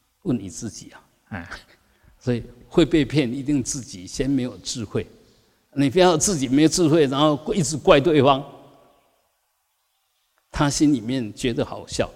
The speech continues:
Speaker 1: 你要这样讲，要我骗，那我都 <laughs> 被骗了，还，还让对方笑。那我们现在讲，你只要不贪，就不会被骗了。<laughs> 不贪就不会被骗了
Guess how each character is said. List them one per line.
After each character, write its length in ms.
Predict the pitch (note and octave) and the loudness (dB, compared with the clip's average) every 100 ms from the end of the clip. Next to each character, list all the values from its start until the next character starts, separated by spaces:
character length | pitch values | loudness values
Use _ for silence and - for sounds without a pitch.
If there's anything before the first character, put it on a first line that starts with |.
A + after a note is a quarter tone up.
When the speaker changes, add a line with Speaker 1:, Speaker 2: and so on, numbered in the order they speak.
| - _ _ _ _ _ _ _ - | -20 _ _ _ _ _ _ _ -8
Speaker 1:
你 180 | E3+ G#3 | 0 6
要 160 | G3+ | 6
这 160 | G3+ G#3 | 8 4
样 180 | E3+ C#3+ | 4 6
讲， 340 | D3 D3 D#3 | 6 6 4
要 140 | F#3 B2+ | 4 4
我 120 | C#3+ | 2
骗， 380 | - A2+ G2 C#3+ | 0 -8 -8 -6
那 120 | C#3 | -4
我 140 | B2 C#3+ | -2 -4
都 260 | G#2+ A2 - _ _ _ _ _ _ | -4 -6 -10 _ _ _ _ _ _
<laughs> 880 | - - - - - - _ _ _ - | -20 -20 -20 -20 -20 -20 _ _ _ 6
被 100 | F#3 | 6
骗 340 | - F#3 D3 | 8 6 6
了， 160 | B2 A#2 - - - | 4 0 -8 -20 0
还， 400 | B2 C3+ - - - | 2 2 -2 -18 -6
还 180 | - C#3+ | 0 4
让 260 | D#3+ C3+ | 4 2
对 180 | E3 C#3 | 4 4
方 160 | C#3+ C3 | 2 -2
笑。 260 | - D#3+ - - - _ _ _ _ _ - | 0 0 -2 -20 -20 _ _ _ _ _ -10
那 140 | D#3 | -8
我 180 | D3+ B2 | -4 -2
们 80 | A#2+ | -2
现 180 | E3 D#3+ | 0 -2
在 140 | C#3+ | -2
讲， 220 | B2 D#3+ F#3 - | -6 -8 -8 -8
你 200 | B2+ A2+ | -2 -2
只 120 | A2+ | -2
要 120 | B2+ D3 | -2 -2
不 260 | - E3 | -2 -6
贪， 520 | D3+ - C#3+ C#3 C#3+ | -4 -2 -2 -2 -4
就 160 | C3+ C3+ | -4 -6
不 140 | A2+ | -2
会 80 | B2 | -4
被 200 | C3 B2+ | -2 -4
骗 260 | - B2+ F2+ | -2 -4 -4
了。 80 | - - - - _ - - - - | -12 -20 -20 -20 _ -20 -14 -8 -4
<laughs> 680 | - - - _ - _ | -4 -8 -14 _ -20 _
不 120 | - D3+ | -6 -4
贪 320 | - C#3+ D3+ | -2 -4 -2
就 120 | C#3+ | -4
不 160 | A#2 B2+ | -4 -4
会 100 | B2 | -4
被 160 | B2 G#2+ | -4 -4
骗 280 | B2+ F2+ | -4 -4
了 80 | F#2+ | -8